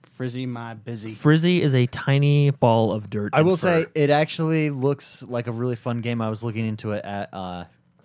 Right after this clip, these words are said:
Speaker 3: I posted this on Facebook.
Speaker 1: Oh.
Speaker 3: Which, if you haven't, go over to X one Bros and sign up for
Speaker 1: <laughs>
Speaker 3: Facebook
Speaker 1: Plug.
Speaker 3: page.
Speaker 1: Shameless plug.
Speaker 3: <laughs> Um, it looks pretty cool. It's like a physics sandbox type of game. And you go through and you're this little
Speaker 2: Mm.
Speaker 3: purple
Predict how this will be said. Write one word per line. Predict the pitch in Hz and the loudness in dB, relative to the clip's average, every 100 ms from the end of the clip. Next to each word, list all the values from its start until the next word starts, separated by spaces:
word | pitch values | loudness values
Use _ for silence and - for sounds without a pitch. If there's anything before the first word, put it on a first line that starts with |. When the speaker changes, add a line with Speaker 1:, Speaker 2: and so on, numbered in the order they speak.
| _ | _
Speaker 3:
I | 123 | -8
posted | 123 123 110 | -4 -6 -6
this | 110 107 | -10 -10
on | 98 | -10
Facebook. | 104 101 98 101 _ _ _ - | -10 -10 -12 -14 _ _ _ -2
Speaker 1:
Oh. | 175 - _ | -2 -4 _
Speaker 3:
Which, | 156 143 | -4 -4
if | 104 | -4
you | 104 | -4
haven't, | 120 95 85 | -4 -6 -10
go | 95 92 | -10 -8
over | 87 | -10
to | - | -12
X | 101 | -12
one | 95 87 | -10 -8
Bros | 87 85 - - | -6 -4 -4 -6
and | - | -8
sign | 147 - 147 | -4 0 0
up | 160 | -2
for | - | -8
Speaker 1:
<laughs> | - 101 | -12 -10
Speaker 3:
Facebook | - | -2
Speaker 1:
Plug. | 143 135 127 | 0 2 -2
Speaker 3:
page. | 87 - | -10 -12
Speaker 1:
Shameless | - 123 120 - | -6 -2 -2 -2
plug. | 123 123 131 185 | -2 0 2 2
Speaker 3:
<laughs> | 135 185 - 302 151 147 143 160 135 120 _ - 208 226 208 170 | 0 0 -4 -2 -2 -2 -4 -6 -8 -12 _ -10 -10 -10 -12 -2
Um, | 165 180 151 131 120 110 - | 4 6 6 4 0 -6 2
it | 180 | 4
looks | 196 - | 4 4
pretty | 196 185 | 2 2
cool. | 185 | 2
It's | 180 | 2
like | 170 151 | 2 0
a | |
physics | - 165 151 165 165 - | 2 2 2 2 0 -2
sandbox | - - - 151 156 156 147 147 - - | -12 -14 -4 -2 0 2 2 0 -2 -10
type | - 139 131 | -4 -4 -2
of | 139 127 | -4 -4
game. | 135 135 131 | 0 0 2
And | 127 | 0
you | 127 | 2
go | 131 | 2
through | 123 127 120 | 2 0 2
and | 117 | 2
you're | 113 | -2
this | 104 104 | -4 -6
little | 117 113 104 | -4 -4 -4
Speaker 2:
Mm. | 120 120 | -4 0
Speaker 3:
purple | 131 117 113 107 | 0 0 -2 -4